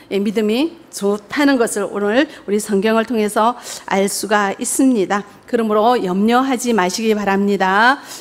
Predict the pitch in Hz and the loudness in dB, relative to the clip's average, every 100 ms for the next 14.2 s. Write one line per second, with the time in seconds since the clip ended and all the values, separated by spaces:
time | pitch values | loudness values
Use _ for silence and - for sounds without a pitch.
0 | - 214 226 254 262 311 208 185 277 302 | -4 -2 2 2 4 4 2 2 2 2
1 | 233 214 311 - 262 220 208 262 294 269 | 0 2 2 2 -2 -4 -2 2 2 2
2 | 233 269 - - 302 - 349 339 294 285 | 2 0 -4 -2 -2 2 2 4 2 2
3 | 330 262 240 285 285 285 269 - - - | 2 0 -2 -4 -2 0 0 0 -12 -10
4 | - 359 359 359 330 294 - 277 262 254 | 2 4 4 0 -2 -4 -6 -6 -4 -2
5 | 233 214 202 240 240 220 254 359 - - | -2 -2 -2 -2 0 2 2 0 -4 -20
6 | - - 302 349 285 196 254 294 294 247 | -20 -2 2 4 4 0 0 2 2 0
7 | 170 - 226 247 240 220 214 - 202 214 | -4 -8 -4 -2 -2 -4 -4 -6 -2 0
8 | 285 - - - - - - - _ _ | 0 -2 -12 -20 -20 -20 -20 -20 _ _
9 | _ _ _ _ _ _ _ _ _ _ | _ _ _ _ _ _ _ _ _ _
10 | - 269 254 277 302 190 180 214 294 339 | -2 0 4 4 2 -2 -4 -2 -2 -2
11 | 330 294 214 208 214 196 202 - - 214 | -2 0 0 0 -2 -4 -8 -10 -12 -2
12 | 269 285 233 - - 220 226 277 294 294 | 2 2 0 -6 -14 -6 2 2 2 -2
13 | 285 269 214 214 196 180 - 220 208 190 | -2 -2 -4 -4 -4 -4 -4 -2 0 0
14 | 180 | -2